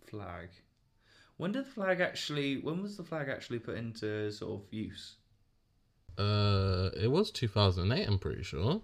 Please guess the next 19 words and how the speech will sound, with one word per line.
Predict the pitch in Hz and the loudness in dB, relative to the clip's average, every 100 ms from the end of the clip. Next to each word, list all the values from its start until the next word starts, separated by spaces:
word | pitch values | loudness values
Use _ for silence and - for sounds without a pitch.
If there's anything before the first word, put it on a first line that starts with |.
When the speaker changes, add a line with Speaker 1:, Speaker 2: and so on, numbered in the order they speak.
| - _ _ _ | -8 _ _ _
Speaker 1:
Yeah. | 135 254 - - _ _ _ _ _ _ _ _ _ - | -6 -6 -8 -16 _ _ _ _ _ _ _ _ _ 0
Speaker 2:
Yeah, | 131 131 110 | 6 8 8
all | 127 190 | 8 6
throughout | - 165 165 147 - | 6 6 8 8 6
the, | 131 131 127 123 113 | 6 8 8 8 6
um, | 107 107 - - - - | 4 2 -4 -12 -12 -2
when | 120 120 | 4 6
they | |
was | 113 101 | 6 6
go-, | 120 110 | 4 4
trying | 120 110 | 4 6
to | 107 | 6
go | 107 | 6
for | - | 6
independence | 110 101 113 104 - | 4 6 6 6 4
in | 101 | 0
the | |
Kosovo | - 104 98 95 | 6 6 6 4
War, | 92 110 - - | 6 4 4 4